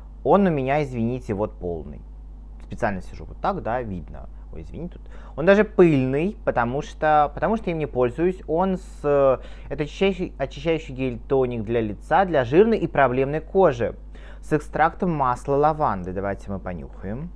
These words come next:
с вами вместе. М, лавандой пахнет, всё как бы круто, но, а, кто-то говорит, что лаванду нельзя использовать для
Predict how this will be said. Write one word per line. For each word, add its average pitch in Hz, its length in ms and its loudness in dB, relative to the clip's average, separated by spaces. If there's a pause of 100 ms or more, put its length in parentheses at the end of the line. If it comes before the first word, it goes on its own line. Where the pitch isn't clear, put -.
с - 180 -14
вами 95 360 -2
вместе. 139 640 -2 (880)
М, 196 500 2
лавандой 131 520 6
пахнет, 214 520 4
всё 113 240 0
как 104 200 -2
бы 113 140 -2
круто, 233 380 2
но, 131 380 4 (1500)
а, 127 580 6
кто-то 226 260 4
говорит, 160 400 4
что 147 760 8 (140)
лаванду 151 520 6
нельзя 123 500 2
использовать 170 640 0
для 139 880 4